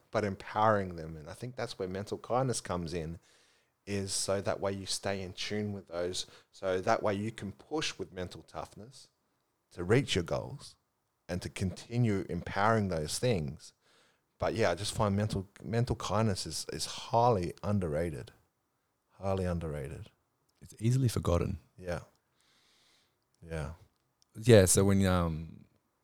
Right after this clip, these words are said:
Speaker 2: some other things that I, some other points that I expressed through my notes would be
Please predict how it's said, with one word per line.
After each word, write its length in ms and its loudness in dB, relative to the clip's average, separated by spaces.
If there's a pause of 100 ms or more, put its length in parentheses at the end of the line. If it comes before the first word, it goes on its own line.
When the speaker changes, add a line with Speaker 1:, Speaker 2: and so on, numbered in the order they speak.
(880)
Speaker 2:
some 160 4
other 160 6
things 260 2
that 120 4
I, 240 2
some 160 2
other 160 4
points 320 0
that 140 -2
I 220 0 (300)
expressed 520 -2
through 380 -2
my 220 2
notes 360 0
would 160 -2
be 340 -2